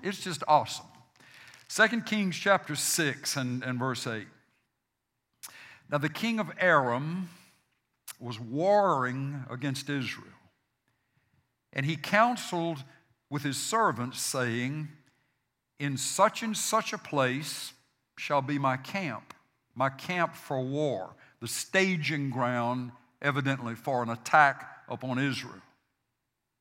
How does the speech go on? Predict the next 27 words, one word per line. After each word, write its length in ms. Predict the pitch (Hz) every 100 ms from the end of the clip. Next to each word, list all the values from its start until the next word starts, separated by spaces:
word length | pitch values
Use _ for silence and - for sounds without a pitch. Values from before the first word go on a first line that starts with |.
| _ _ _ _ _ _ -
And 160 | 143
the 80 | 135
man 320 | 143 185 220
of 160 | 220 156
God, 540 | 202 160 135 151 165
whom 220 | 147 143 135
we'll 160 | 139
find 420 | 123 147 139 135
out, 420 | 123 131 156 156 123
his 160 | 117
name 260 | 131 139 143
was 160 | 139
Elisha, 760 | 151 151 151 120 113 - 135 170 - _ _ _ _ _ _ _ _ _ _ _
and 140 | 135 139
the 80 | 143
man 300 | 151 165 147
of 140 | 123
God 420 | 196 220 196 185 156 131 - _ _ _ -
sent 500 | - - 214 214 151
word 440 | 151 139 156 170
to 80 | 160
the 120 | 156
king 340 | - 185 170
of 120 | 147 165
Israel, 520 | 233 240 180 156 139
saying, 680 | - 127 117 110 123 147 131 _ _ _ _ _ _ _ 110
"Beware 800 | 135 135 190 226 185 175 165